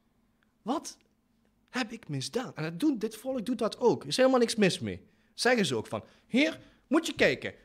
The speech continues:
u doet dit, allemaal rampen, en wij zijn trouw, wij volgen u." Voor-, het is echt geen zonde waar wij zomaar even nu,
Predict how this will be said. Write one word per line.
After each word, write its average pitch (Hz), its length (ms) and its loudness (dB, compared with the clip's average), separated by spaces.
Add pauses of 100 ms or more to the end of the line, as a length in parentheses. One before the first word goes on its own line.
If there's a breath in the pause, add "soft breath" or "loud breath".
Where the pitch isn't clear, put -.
(140 soft breath)
u 330 160 4
doet 202 260 0
dit, - 400 0
allemaal 165 320 0
rampen, 294 520 2 (300 loud breath)
en 123 200 -4
wij 330 460 -2
zijn 98 260 -8
trouw, 196 680 2 (800)
wij 120 160 0
volgen 156 340 0
u." 240 60 0
Voor-, 240 180 -6
het 180 220 -6
is 185 120 -6
echt - 160 -10
geen 143 180 0
zonde 220 340 0
waar 165 180 -2
wij 143 120 -2
zomaar 185 320 -4
even 165 200 -10
nu, 165 160 -4